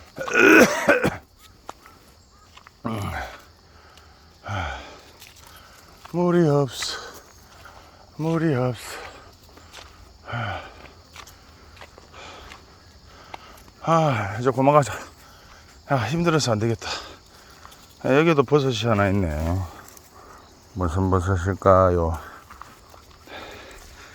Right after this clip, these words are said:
<clears throat> 야, 좀 쉬다, 쉬다 가자, 쉬다.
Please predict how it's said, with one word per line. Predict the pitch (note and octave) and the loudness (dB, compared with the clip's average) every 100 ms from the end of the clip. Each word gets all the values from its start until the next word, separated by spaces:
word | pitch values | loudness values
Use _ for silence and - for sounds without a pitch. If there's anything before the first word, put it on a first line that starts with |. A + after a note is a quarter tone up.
| - - - - | -20 -20 -20 -20
<clears throat> | - - C4 C4 B3 F#3+ B2 E2+ - _ _ _ _ - - - - - - | -12 -2 4 8 8 6 2 -4 -14 _ _ _ _ -20 -20 -20 -20 -20 -4
야, | D3 | -2
좀 | C3+ D#3+ | -2 -4
쉬다, | - G#3+ G#3 F#3+ - - - - _ - - - - - - - - | -2 0 2 2 0 -10 -16 -20 _ -20 -20 -20 -20 -20 -20 -20 -14
쉬다 | - G3+ F3 | -4 0 0
가자, | D3+ G#2 | -2 -4
쉬다. | - E3 B2+ | -6 -4 -4